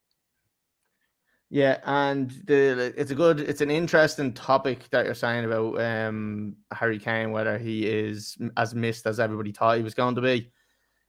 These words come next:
It's, it's strange 'cause I thought we were gonna struggle to see where the goals are coming from. Everybody kinda thought Richarlison was gonna be that number nine, but Son seems to be popping up with goals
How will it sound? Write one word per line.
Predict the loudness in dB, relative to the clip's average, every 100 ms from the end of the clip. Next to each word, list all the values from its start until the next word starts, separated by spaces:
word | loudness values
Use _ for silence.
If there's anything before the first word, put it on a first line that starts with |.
| _
It's, | 0 0 -2 -2
it's | -2
strange | -2 8 8 8 4 2
'cause | 4
I | 4
thought | 8 6 8
we |
were | 6
gonna | 4 2
struggle | 0 2 4 4
to | 2
see | -2 0 2 2
where | 2 2 2
the | 2
goals | 2 2 0
are |
coming | -2 0
from. | 0 0 0
Everybody | 0 2 0 -2
kinda | -2 -2
thought | 2 4 4
Richarlison | 2 4 4 2 -2
was | -4
gonna | -2 -2
be | 0
that | 0 0
number | -2 -2
nine, | 0 -2 -2
but | -6
Son | -4 -2 -2
seems | -2 -6
to | -8
be | -2
popping | -2 -2 -6
up | -6
with | -2
goals | 0 0